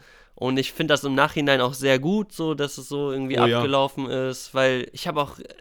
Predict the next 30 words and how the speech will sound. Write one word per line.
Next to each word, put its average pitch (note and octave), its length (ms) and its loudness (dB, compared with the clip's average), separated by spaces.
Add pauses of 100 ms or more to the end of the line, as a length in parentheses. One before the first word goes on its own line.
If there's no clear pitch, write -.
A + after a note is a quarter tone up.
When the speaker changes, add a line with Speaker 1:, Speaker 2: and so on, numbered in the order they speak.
(180)
Speaker 1:
jetzt C#3 240 -6
nochmal D3 240 -2
drüber C3 220 -2
nachgedacht, C3+ 640 -2
ich - 160 -12
bin, D3+ 160 -4
glaub D#3 160 0
ich, D3+ 100 -8
nicht D#3+ 240 -2
so D3 320 -4 (300)
der C#3+ 240 4
Typ, D#3+ 280 -6
der C#3+ 140 0
so C3+ 160 -4
in C3+ 100 -2
eine C3+ 280 -2
Gang D3+ 420 0
auch C3 160 0
unbedingt C3 400 -2
möchte. D3+ 580 -2 (460)
Und, E3 400 2
ähm, C#3 680 4
ich D3 200 -4
war E3 80 8
einfach E3 340 0
Fan, D#3+ 480 6
so. B2 220 0
Ich A#2+ 160 -4
war C#3+ 180 6
auch, D3+ 220 4